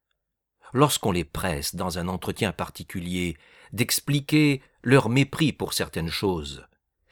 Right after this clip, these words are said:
et d'écouter les raisons d'autrui, pour peu qu'ils veuillent soutenir durant quelque temps la discussion et ne point quitter lâchement la partie, ils se trouvent à la fin, mon cher ami, dans un embarras extrême.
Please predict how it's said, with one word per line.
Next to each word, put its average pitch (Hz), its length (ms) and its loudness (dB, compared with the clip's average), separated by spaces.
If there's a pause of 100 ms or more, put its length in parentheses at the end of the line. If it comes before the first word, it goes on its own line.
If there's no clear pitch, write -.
(160)
et 131 100 2
d'écouter 151 440 4
les 123 120 6
raisons 117 380 2
d'autrui, 104 680 -2 (760)
pour - 180 -8
peu 85 260 -4
qu'ils 73 300 -8
veuillent 80 240 -2
soutenir 85 560 -4
durant 82 280 -4
quelque 82 320 -6
temps 90 220 -2
la 87 100 -4
discussion 101 680 -2 (440)
et 123 100 4
ne 127 100 4
point 131 320 2
quitter 127 280 2
lâchement 120 360 6
la 110 100 4
partie, 135 560 -2 (880)
ils 101 160 -8
se 139 100 0
trouvent 139 340 -2
à 131 80 0
la 123 100 0
fin, 110 400 -2
mon 82 160 -6
cher 85 240 -6
ami, 107 380 -4 (720)
dans 123 340 2
un 127 140 2
embarras 117 680 2
extrême. 78 760 -4